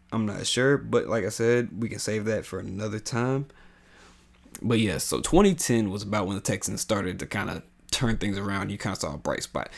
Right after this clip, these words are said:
Still six and ten, but you kinda saw, like,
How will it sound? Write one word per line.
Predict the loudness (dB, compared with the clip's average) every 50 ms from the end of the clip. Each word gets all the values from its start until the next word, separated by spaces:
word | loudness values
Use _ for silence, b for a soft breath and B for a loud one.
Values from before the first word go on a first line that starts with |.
| B B B B -20 -14 -8
Still | -4 -4 2 6 8 8 8 6
six | 4 2 0 2 2
and | 2 4 6
ten, | 6 6 8 8 8 6 4 2 -2 -8 _ B B B B B B B B
but | -2 2 2 4 4 2 2
you | 0 0 0
kinda | 2 2 2 4 4 2
saw, | 2 4 4 4 6 4 4 2
like, | 0 0 -2 -4 -4 -6